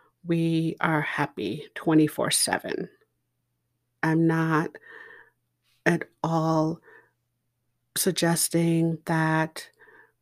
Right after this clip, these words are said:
we ignore the pain,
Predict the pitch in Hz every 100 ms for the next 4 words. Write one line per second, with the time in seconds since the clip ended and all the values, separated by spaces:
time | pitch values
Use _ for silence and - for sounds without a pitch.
0 | _ 185 185 180 180 - 180 180 165 202
1 | 214 180 208 - - _ _ _ - -
2 | - 220 214 202 208